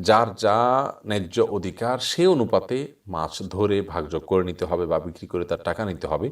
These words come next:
আপনি খেয়াল খুশি মতো সেখান থেকে মাছ তুলে খেয়ে নিলেন, আহ, অন্যদের পারমিশন নাই, তাহলে সেক্ষেত্রে আপনি এটা হারাম খেলেন। আমরা অনেকেই নামাজ কালাম পড়ি, আহ, রোজা রাখি, কিন্তু এগুলোকে হারাম মনে করি না।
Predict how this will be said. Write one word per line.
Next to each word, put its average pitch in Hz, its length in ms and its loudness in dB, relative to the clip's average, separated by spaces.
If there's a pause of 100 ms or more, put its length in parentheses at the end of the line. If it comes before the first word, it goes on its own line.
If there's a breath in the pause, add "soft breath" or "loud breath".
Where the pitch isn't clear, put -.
(280 soft breath)
আপনি 135 220 -2
খেয়াল 131 240 -6
খুশি 127 240 -8
মতো 113 200 -2
সেখান 101 240 -6
থেকে 98 140 -8
মাছ 87 240 -4
তুলে 92 200 -2
খেয়ে 101 240 0
নিলেন, 85 280 0 (460 soft breath)
আহ, 78 400 -2
অন্যদের 90 300 -2
পারমিশন 95 420 0
নাই, 82 280 -6 (420 loud breath)
তাহলে 92 180 2
সেক্ষেত্রে 113 360 -6
আপনি 92 200 -8
এটা 78 160 -8
হারাম 87 320 0
খেলেন। 69 260 -10 (120)
আমরা 120 180 -4
অনেকেই 123 500 -2 (300 soft breath)
নামাজ 139 260 2
কালাম 113 300 4
পড়ি, 92 420 -2 (480 soft breath)
আহ, 85 580 0
রোজা 107 300 6
রাখি, 90 480 0
কিন্তু 113 540 -8
এগুলোকে 104 400 -4
হারাম 95 260 -2
মনে 71 180 -8
করি 67 200 -8
না। - 160 -16